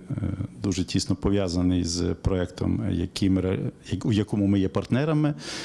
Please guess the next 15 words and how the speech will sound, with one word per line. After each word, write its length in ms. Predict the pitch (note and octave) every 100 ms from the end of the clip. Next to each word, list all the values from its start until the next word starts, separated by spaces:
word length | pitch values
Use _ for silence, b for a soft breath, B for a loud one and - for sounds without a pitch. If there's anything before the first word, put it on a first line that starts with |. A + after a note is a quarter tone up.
| B
простору 380 | - C3+ - C#3
можливостей. 600 | C#3+ C3 C#3 B2+ - A#2+ - B B B B B - -
Е, 320 | G2 F#2 F2 - - - -
ми, 560 | G2+ G#2+ C3 C#3+ C3+ - - - G#2+
е, 120 | G#2
дійсно, 540 | G#2 C3 - C#3 C#3+ C#3+
е, 400 | A2 G2+ F#2+ F#2 B B
хочемо 760 | - A2+ - - A2+ A2+ G#2+ G#2+ - - -
поширити 520 | A2 - A2+ G2+ -
інформацію 680 | G#2 G#2 G#2+ G#2 G2 - G2+
на 120 | G2
якомога 380 | F#2+ A2+ G#2+ G2
більшу 320 | G2 G2+ A2
кількість 360 | - F#2+ B2 G2
громад. 400 | G#2+ D3 G#3+